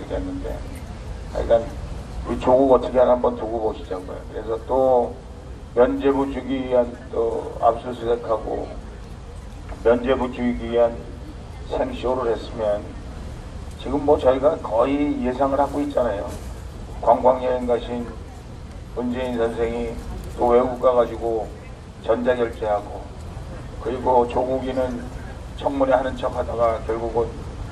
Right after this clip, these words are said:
법무부 장관 되고 그러면 압수수색 흐지부지 되고 그렇게 될 텐데 우리가 이거 다 기록해 놓자고요.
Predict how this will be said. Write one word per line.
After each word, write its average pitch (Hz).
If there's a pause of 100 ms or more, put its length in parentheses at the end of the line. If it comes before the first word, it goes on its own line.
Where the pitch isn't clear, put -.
(160)
법무부 123
장관 113
되고 101 (360)
그러면 135
압수수색 127 (120)
흐지부지 127
되고 117
그렇게 120
될 113
텐데 110 (600)
우리가 135
이거 135
다 135
기록해 135
놓자고요. -